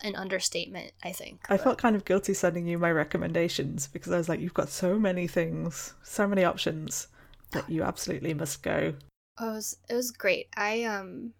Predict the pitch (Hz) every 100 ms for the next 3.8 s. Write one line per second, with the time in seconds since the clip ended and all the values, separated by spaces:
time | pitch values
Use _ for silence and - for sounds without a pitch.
0 | - 220 214 - - - 208 208 - -
1 | _ - 214 202 202 202 - 202 208 196
2 | 190 202 - 208 208 202 - 202 - 196
3 | 196 - - 196 190 190 190 202